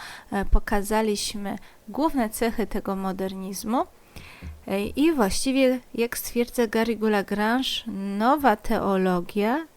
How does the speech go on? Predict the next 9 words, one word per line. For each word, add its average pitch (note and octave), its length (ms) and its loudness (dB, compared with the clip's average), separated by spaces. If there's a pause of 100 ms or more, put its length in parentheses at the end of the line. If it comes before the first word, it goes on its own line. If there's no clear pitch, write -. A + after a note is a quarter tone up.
to G#3+ 180 0
jest B3 320 2
powrót A3+ 800 2 (500)
do G#3+ 300 2 (180)
modernizmu. G#3 1040 -2 (640)
To C#4+ 80 6
jest D4+ 360 4 (240)
modernizm B3 960 4 (640)
odrodzony, A3+ 880 4